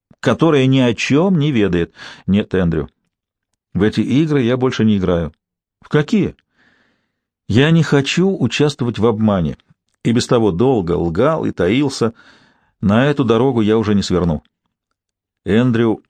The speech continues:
улыбнулся, убеждённый в неотразимости своего обаяния.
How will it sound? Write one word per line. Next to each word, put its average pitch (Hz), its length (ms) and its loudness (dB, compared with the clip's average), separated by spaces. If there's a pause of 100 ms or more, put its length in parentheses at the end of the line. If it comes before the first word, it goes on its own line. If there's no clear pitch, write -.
(240)
улыбнулся, 120 760 2
убеждённый 101 760 0
в 87 60 -4
неотразимости 101 800 0
своего 98 320 0
обаяния. 92 560 -2